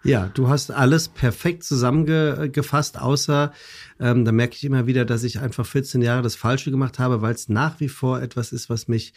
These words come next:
was mich unangenehm irritiert. Du hast eben gesagt, „Aber eigentlich bist du Werbetexter.“ Nee, ich war mal Werbetexter und ich bin das nicht mehr und ich möchte das auch nie mehr sein, weil es einfach schrecklich war in der Nachbetrachtung, ne? Also kann man sich natürlich fragen,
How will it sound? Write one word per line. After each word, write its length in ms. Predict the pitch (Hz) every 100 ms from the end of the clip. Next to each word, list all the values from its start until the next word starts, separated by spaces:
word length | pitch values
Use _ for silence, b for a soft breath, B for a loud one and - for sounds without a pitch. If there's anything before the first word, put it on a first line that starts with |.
| B B B B
was 240 | - - -
mich 180 | 113 -
unangenehm 600 | 180 180 151 131 131 127
irritiert. 720 | 127 117 95 - 131 156 - B B B _ _
Du 140 | 143 123
hast 140 | 113
eben 140 | 139
gesagt, 340 | 131 110 117 -
„Aber 180 | 123 113
eigentlich 320 | 120 135 120
bist 220 | 131 -
du 80 | 104
Werbetexter.“ 580 | 113 113 - 104 - 104
Nee, 300 | 120 98 85 B B
ich 240 | - 95 95
war 220 | 104 147
mal 260 | 151 143
Werbetexter 880 | 110 113 120 - 107 - - 113 117
und 140 | 107 104
ich 160 | -
bin 160 | 131 139
das 180 | 131 -
nicht 220 | 110 -
mehr 120 | 104
und 120 | 101
ich 100 | 92
möchte 240 | 104 107 113
das 180 | 113
auch 220 | 110 95 98
nie 240 | 110 147
mehr 200 | 151 131
sein, 420 | 101 95 101 110 B B B
weil 140 | - 95
es 120 | 95
einfach 260 | - 110 107
schrecklich 520 | - 104 110 113 90
war 320 | 90 98 151
in 120 | 160 104
der 160 | 95
Nachbetrachtung, 960 | 95 101 107 - 92 - 87 - 85 82
ne? 160 | 113 -
Also 160 | 101 95 92 90
kann 160 | 110
man 80 | 107
sich 160 | 98 107
natürlich 320 | 92 98 90
fragen, 400 | 95 101 107